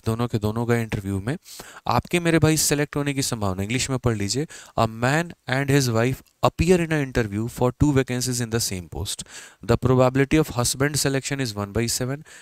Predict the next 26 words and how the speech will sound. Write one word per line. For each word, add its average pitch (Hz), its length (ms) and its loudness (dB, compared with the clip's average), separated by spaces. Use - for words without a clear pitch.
and 113 160 -2
probability 117 640 4
of 110 180 -8
wife 127 200 2
selection 117 380 -4
is 95 100 -6
one 92 160 -6
by 92 140 0
five. 110 160 -4
What 127 140 8
is 139 180 0
the 143 140 0
probability 117 500 2
that 110 140 2
only 151 360 0
one 151 200 0
of 117 100 -12
them 113 180 -2
is 110 200 -2
selected?" 87 380 -10
कोई 160 340 2
एक 143 200 4
मेरे 139 200 2
भाई 110 200 4
सिलेक्ट 87 400 -4
हो, 78 100 -6